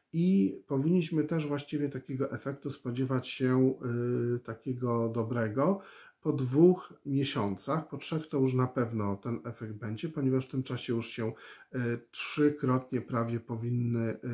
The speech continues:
y, odrodzić komórki w skórze. Y, natomiast takim minimalnym efekcie, efekcie widocznym to jest dwa miesiące i wtedy powinna przede wszystkim poprawić się elastyczność skóry,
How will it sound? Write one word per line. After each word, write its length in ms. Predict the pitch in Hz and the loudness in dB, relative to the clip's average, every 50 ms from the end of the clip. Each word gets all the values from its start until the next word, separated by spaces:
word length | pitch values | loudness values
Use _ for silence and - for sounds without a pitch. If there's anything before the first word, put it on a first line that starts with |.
| 117 113 113 | -2 -2 -2
y, 80 | 113 - | -4 -2
odrodzić 840 | - 131 120 123 123 123 120 117 110 113 113 110 104 - - - 113 104 104 - | -4 -2 -2 0 2 2 2 0 0 -4 -6 -8 -8 -10 -8 -6 -6 -6 -6 -6
komórki 560 | - 117 117 117 117 110 107 - _ - 120 | -4 -2 0 0 -2 -2 -6 -8 _ -12 -12
w 80 | - - | -10 -10
skórze. 720 | - - - - 117 101 104 110 120 143 196 240 233 - _ - - - - - - - _ - | -12 -12 -12 -12 -10 -10 -6 -2 2 2 2 2 0 -4 _ -20 -20 -20 -20 -20 -20 -20 _ -4
Y, 340 | 151 131 131 131 131 131 131 143 | 2 4 6 6 6 6 6 4
natomiast 500 | 165 170 - 185 170 160 156 - - _ | 2 2 2 2 0 0 0 -2 -6 _
takim 540 | - 156 156 - - 151 143 139 135 135 139 | -4 -4 -2 0 0 2 4 4 4 4 6
minimalnym 580 | 143 147 151 147 139 139 131 135 127 117 120 | 6 6 6 6 6 6 6 6 6 4 2
efekcie, 400 | 127 - 139 131 - - - 123 113 117 123 131 - | -2 -2 -4 -6 -6 -4 -4 -4 -4 -4 -12 -12 -8
efekcie 500 | - 139 131 - 147 131 - - - 131 | -6 -6 -4 -2 -4 -6 -6 -6 -6 -4
widocznym 600 | 117 127 123 123 120 127 - - - 127 120 120 | -4 -2 0 0 0 -2 -2 -4 -4 -4 -4 -4
to 180 | - - 117 110 | -4 -4 -2 -2
jest 440 | 110 107 104 104 - - _ - 110 | 0 -2 -2 -4 -8 -12 _ -12 -12
dwa 280 | 107 113 113 139 147 | -10 -6 -2 0 2
miesiące 640 | 165 170 165 160 - 160 147 151 151 - 156 147 143 - - - - - - _ - | 2 2 2 0 -2 0 0 0 0 2 0 0 0 -2 -8 -16 -18 -20 -20 _ -16
i 60 | 131 | -16
wtedy 320 | - - 151 135 131 135 | -8 -6 -4 -2 -2 -2
powinna 840 | 135 - 131 120 120 123 127 127 127 123 120 117 113 113 110 110 107 104 | -2 -2 -4 -4 -2 0 2 2 2 2 2 2 2 2 2 0 -2 -4
przede 260 | - - 131 127 123 | -4 -4 -2 -2 -2
wszystkim 440 | - - 131 127 - - - 113 107 | -2 -4 -8 -8 -8 -8 -8 -8 -8
poprawić 480 | - 113 - 120 117 110 113 113 - | -8 -10 -8 -6 -6 -6 -6 -6 -8
się 200 | - 113 110 - | -6 -8 -8 -6
elastyczność 1000 | - 135 135 139 135 135 - - 127 - - - 131 123 120 - - - - - 127 123 110 | -4 -4 -2 -2 -2 -4 -6 -8 -8 -8 -4 -4 -4 -4 -4 -6 -10 -12 -6 -2 0 0 0
skóry, 640 | - - - _ - 131 123 117 120 120 117 117 | -2 -6 -12 _ -2 0 0 2 2 2 0 0